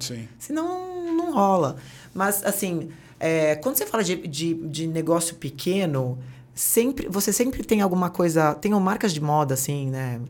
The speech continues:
Speaker 2: Tem personalidades hoje que precisam. Dentro da Cross, a gente acabou criando uma área de personalidades, que
Speaker 1: Uhum.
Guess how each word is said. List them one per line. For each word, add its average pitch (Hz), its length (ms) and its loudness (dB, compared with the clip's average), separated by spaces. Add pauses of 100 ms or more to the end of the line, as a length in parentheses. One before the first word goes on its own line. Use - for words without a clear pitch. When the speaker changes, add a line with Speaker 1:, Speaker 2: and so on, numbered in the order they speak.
Speaker 2:
Tem 151 140 -6
personalidades 143 1000 -4
hoje 131 380 -4 (560)
que - 80 -12
precisam. 156 560 -2
Dentro 160 240 -4
da 147 100 0
Cross, 147 320 0
a 143 60 -2
gente 139 160 -4
acabou 143 220 -2
criando 143 320 -2
uma 143 140 -4
área 143 220 -2
de 135 120 -6
personalidades, 143 840 -4
que 139 240 -4
Speaker 1:
Uhum. 131 340 -6